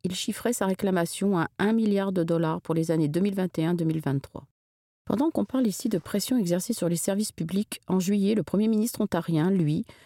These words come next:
réclamait plutôt des permis de travail, qu'immigra-, qu'immigration, réfugiés et, et citoyenneté canadien, I R C C, distribue déjà. Hébergement. Ottawa a transféré des sommes spécifiques aux demandeurs d'asile par l'entremise du programme d'aide au logement provisoire,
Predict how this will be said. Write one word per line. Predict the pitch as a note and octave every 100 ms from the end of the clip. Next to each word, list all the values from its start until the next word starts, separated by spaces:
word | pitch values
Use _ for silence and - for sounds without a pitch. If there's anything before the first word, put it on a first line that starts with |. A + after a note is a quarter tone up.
| _
réclamait | G3+ G3+ A#3+ C#4
plutôt | - F#3+ B3
des | E3+
permis | F#3 A3+
de | -
travail, | - D#3 C#3+ G3 - _ _ _ -
qu'immigra-, | E4 D#4+ A#3+ F#3+ - -
qu'immigration, | C4 D4 A3+ F#3+ - - F3+
réfugiés | G3+ - A#3+ B3 A#3
et, | F3 -
et | F3+
citoyenneté | - G3 G3+ G3+ F#3+ F#3+
canadien, | F3+ D#3+ D#3+ F3 -
I | G#3+
R | G#3+
C | -
C, | D#3 -
distribue | F#3 F3 - E3 G3
déjà. | D#3 C#3 - _ _ _ _ _ _ - - -
Hébergement. | G3+ G#3+ G#3 E3 D3 C#3 - _ _ _ _ _ _ _ _ _
Ottawa | G3 - G#3+ A3+ C#4+
a | F3
transféré | - G3 - G#3+ A3
des | F3+
sommes | - G3
spécifiques | F#3+ - A3+ - G3 G#3+ -
aux |
demandeurs | F3 F3 F3+ F#3 F#3+
d'asile | D#3+ D#3+ E3 G3
par | E3+ D#3
l'entremise | F3+ - F#3 F3+ A3 G#3+ -
du | D#3+ E3+
programme | - F3 G3 G#3 F#3+
d'aide | F#3 G3+
au | F3+
logement | D#3+ D3+ E3 F3+
provisoire, | - F#3+ D#3 D#3 D#3+